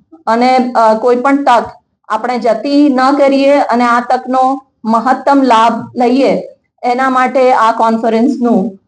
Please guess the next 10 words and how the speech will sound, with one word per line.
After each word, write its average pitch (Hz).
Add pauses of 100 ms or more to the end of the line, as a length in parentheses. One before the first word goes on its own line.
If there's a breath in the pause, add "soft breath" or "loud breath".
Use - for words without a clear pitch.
(120)
અમે 220
આયોજન 220
કરી 196
રહ્યા 170
છીએ. 165 (360)
તો 247
આ 247
એક 285
દિવસની 277
કોન્ફરન્સ 269